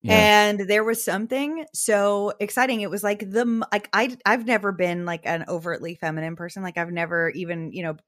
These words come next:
Speaker 2: in my younger years before I had any discussions with myself about this, like, I never,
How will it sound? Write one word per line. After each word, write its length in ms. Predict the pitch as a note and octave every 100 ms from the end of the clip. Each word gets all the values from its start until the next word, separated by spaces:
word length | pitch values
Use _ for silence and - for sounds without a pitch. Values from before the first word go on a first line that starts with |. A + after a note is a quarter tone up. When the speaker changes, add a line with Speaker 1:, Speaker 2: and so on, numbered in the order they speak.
| -
Speaker 2:
in 200 | G#3 G3
my 320 | F#3 E3+ E3+ -
younger 720 | E3 E3+ E3+ E3+ D#3+ D#3 E3 _ -
years 420 | F3 E3+ F3 D#3+
before 500 | E3 - E3 D#3+ D#3+
I 180 | D3+ D#3
had 420 | D3 E3 D#3 D3+
any 640 | D#3 E3 D#3+ D#3 D3+ C#3 - - - E3+
discussions 560 | D#3+ - D#3 E3+ D#3+
with 140 | D#3 -
myself 420 | D#3+ D#3+ D#3+ D#3+
about 460 | D#3+ D#3 D3 - E3+
this, 260 | E3+ -
like, 240 | D3+ C#3+ -
I 140 | D#3
never, 600 | D#3 D#3 D#3 D3 C#3+ C#3+